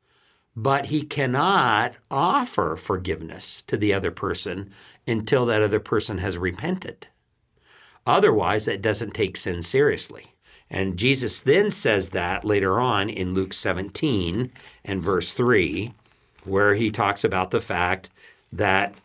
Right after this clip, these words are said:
if your brother sins, he says, "Be on your guard, and if your brother sins, rebuke him." And the word that's rebuke there is the,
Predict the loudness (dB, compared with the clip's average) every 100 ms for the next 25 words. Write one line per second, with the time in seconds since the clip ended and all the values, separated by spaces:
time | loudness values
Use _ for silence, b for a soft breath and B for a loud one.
0 | _ 0 2 2 4 4 4 2 4 2
1 | 2 0 -2 -2 -6 -6 -6 -6 -2 2
2 | 2 2 2 2 4 4 2 B B B
3 | B -2 0 0 -2 2 4 4 2 0
4 | 0 2 0 -2 -4 -4 -2 -2 -4 2
5 | 4 4 2 -2 -2 -4 -6 -4 -2 2
6 | 4 4 0 -2 -16 -4 -2 -2 2 0
7 | 0 -2 0 0 -2 b b b b b
8 | b 2 2 2 0 2 2 -2